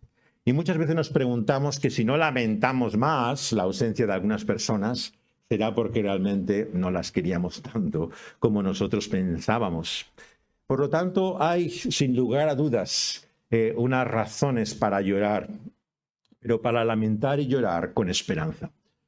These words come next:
Esto es lo que la palabra de Dios nos muestra una y otra vez. Es algo perfectamente legítimo el lamentar y endechar como hace aquí David, eh,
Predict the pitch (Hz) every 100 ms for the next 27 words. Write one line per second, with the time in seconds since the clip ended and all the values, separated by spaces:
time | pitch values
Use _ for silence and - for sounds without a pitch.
0 | _ 120 120 135 117 - 104 98 101 98
1 | 110 101 101 90 92 90 92 87 - 95
2 | 104 - 87 85 113 107 95 90 90 90
3 | 92 87 90 95 98 92 85 87 82 -
4 | _ _ _ _ _ _ _ - 123 143
5 | - - - - _ _ _ 107 131 123
6 | 135 131 - - - 110 - 135 139 113
7 | 120 117 113 101 - 127 - 127 127 156
8 | 143 - _ _ - 92 92 87 92 90
9 | 90 120 113 110 110 104 95 87 78 104
10 | 104 107 110 95 98 98 - 98 92 -
11 | - 107 107 107 101 98 101 101 104 -
12 | 104 90 85